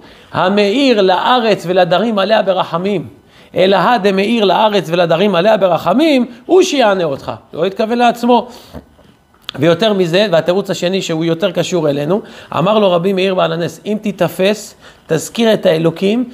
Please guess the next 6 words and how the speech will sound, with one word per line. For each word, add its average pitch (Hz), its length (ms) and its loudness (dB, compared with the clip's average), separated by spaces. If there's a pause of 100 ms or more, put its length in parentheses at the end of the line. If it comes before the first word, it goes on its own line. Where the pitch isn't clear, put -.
(140)
שהאיר 208 540 0
לנו 226 360 2
בניסים 202 500 -2
גלויים 214 420 0
בחג 208 380 0
החנוכה, 214 580 0